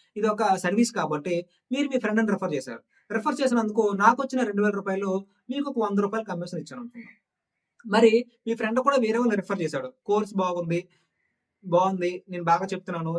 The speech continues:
YouTube గురించి మొత్తం ఎక్స్‌ప్లెయిన్ చేస్తున్నాను, YouTube ద్వారా మనీ సంపాదించుకోవచ్చు, మీరు నేర్చుకుంటే మీరు కూడా YouTube లో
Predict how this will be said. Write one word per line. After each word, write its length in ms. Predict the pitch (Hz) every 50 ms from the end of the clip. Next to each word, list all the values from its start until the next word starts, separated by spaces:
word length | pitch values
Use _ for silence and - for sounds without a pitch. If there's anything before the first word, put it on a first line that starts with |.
| 175
YouTube 200 | 190 185 208 202 165
గురించి 180 | 185 190 190 185
మొత్తం 160 | 170 165 180 165
ఎక్స్‌ప్లెయిన్ 280 | - _ - 180 165 160
చేస్తున్నాను, 320 | 156 - - 156 151 151 156 156
YouTube 180 | 175 175 196 175
ద్వారా 160 | 190 180 180 165
మనీ 140 | 160 165 175 175
సంపాదించుకోవచ్చు, 680 | 170 165 165 160 151 151 147 - - 151 143 143 - 151 156 165 170
మీరు 120 | 190 190 190
నేర్చుకుంటే 360 | 185 190 190 - 196 196 190 - 175
మీరు 140 | 175 175 170 190
కూడా 100 | 190 170
YouTube 180 | 165 160 165
లో 40 | 175